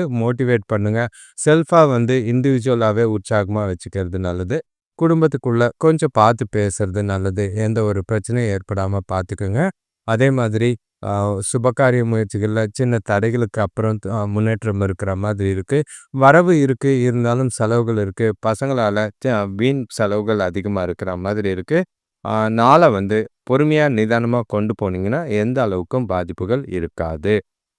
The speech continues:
வேலை தொழிலை பொறுத்தளவுக்கு வேலை விஷயமா பயணம் இருக்கிற மாதிரி இருக்கு. ஆ, அதே, அது வந்து பார்த்தீங்கன்னா, ஆ, உங்களோட வேலைகளை ஸ்-, நேரத்துக்கு முடிக்கிறதுக்கு முடியாம போக வாய்ப்பு இருக்கு. முடிஞ்ச அளவுக்கு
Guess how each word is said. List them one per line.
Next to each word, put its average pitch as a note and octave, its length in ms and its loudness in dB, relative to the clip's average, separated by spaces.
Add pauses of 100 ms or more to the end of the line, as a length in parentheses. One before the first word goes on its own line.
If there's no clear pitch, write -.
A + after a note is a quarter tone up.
(680)
வேலை A2+ 360 6
தொழிலை A#2 340 4
பொறுத்தளவுக்கு G#2 540 -2
வேலை A#2 280 4
விஷயமா A2+ 420 -2
பயணம் B2+ 380 2
இருக்கிற A#2 320 -2
மாதிரி B2 360 0
இருக்கு. A#2 280 -2 (400)
ஆ, A2+ 100 2 (280)
அதே, C3 460 2
அது A#2 340 -2
வந்து B2+ 340 0
பார்த்தீங்கன்னா, A#2+ 420 0 (220)
ஆ, A#2 100 -4 (300)
உங்களோட C3+ 560 4
வேலைகளை G#2+ 480 2
ஸ்-, - 180 -8
நேரத்துக்கு B2 500 0
முடிக்கிறதுக்கு G#2+ 640 -2
முடியாம G2+ 500 0
போக F#2+ 300 -2
வாய்ப்பு F2+ 380 -4
இருக்கு. F#2 260 -4 (400)
முடிஞ்ச C3+ 300 0
அளவுக்கு A#2 360 0